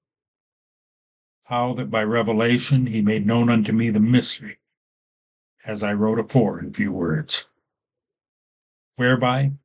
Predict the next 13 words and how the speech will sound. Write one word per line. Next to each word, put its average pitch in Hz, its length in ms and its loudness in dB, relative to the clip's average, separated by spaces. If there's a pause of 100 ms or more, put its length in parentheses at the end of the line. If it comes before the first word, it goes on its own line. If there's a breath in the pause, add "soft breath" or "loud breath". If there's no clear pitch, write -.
(520)
when 147 200 8
ye 160 200 0
read, 117 440 -2
ye 113 120 -4
may 123 180 0
understand 147 600 2
my 120 100 -4
knowledge 123 500 0
in 107 120 2
the 110 80 0
mystery 113 480 0
of 101 120 -14
Christ 110 540 -8